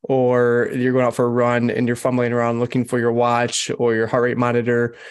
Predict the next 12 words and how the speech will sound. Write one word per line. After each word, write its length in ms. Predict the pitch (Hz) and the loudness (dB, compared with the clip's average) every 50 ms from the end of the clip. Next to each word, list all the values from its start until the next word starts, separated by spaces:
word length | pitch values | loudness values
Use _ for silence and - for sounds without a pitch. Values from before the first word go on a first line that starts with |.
| - - - - _ - | -20 -20 -20 -16 _ -2
or 160 | 131 127 127 | -2 0 0
trying 100 | - 131 | 2 0
to 60 | 131 | 0
get 60 | 123 | 0
your 80 | - 123 | 0 0
bike 280 | 123 131 120 120 - | 0 0 0 0 0
set 160 | - 135 123 123 | -2 0 2 2
up, 300 | 120 120 107 - - _ _ _ _ _ _ _ _ _ _ _ _ _ _ - - | 2 0 -2 -4 -10 _ _ _ _ _ _ _ _ _ _ _ _ _ _ -8 -4
and 320 | 127 135 135 135 139 131 | 0 0 2 2 0 0
ten, 240 | - 143 139 135 131 | 0 0 2 2 0
twenty, 300 | 127 - 135 127 127 123 | 0 0 0 0 0 0
fifty, 260 | 120 - 131 110 - | 0 -2 -4 -4 -4